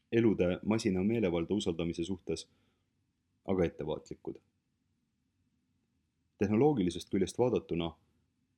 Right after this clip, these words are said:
võib üheksakümne seitsme protsendiline täpsus väga kõrgena tunduda, kuid alati on võimalik see, et tehakse viga, ütles anonüümseks jääda soo-, soovinud prokurör Hiina kõige lõunapoolsemast linnast Guangzhou.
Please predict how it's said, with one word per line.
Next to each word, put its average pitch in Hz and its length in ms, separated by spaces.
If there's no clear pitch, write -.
võib 107 180
üheksakümne 95 360
seitsme 104 320
protsendiline 90 640
täpsus 110 340
väga 107 200
kõrgena 82 420
tunduda, 76 400
kuid 101 180
alati 120 260
on 98 80
võimalik 101 400
see, 110 280
et 90 120
tehakse 98 380
viga, 87 240
ütles 95 240
anonüümseks 101 560
jääda 101 220
soo-, 87 300
soovinud 87 440
prokurör 87 500
Hiina 107 280
kõige 95 180
lõunapoolsemast 85 800
linnast 98 380
Guangzhou. 80 460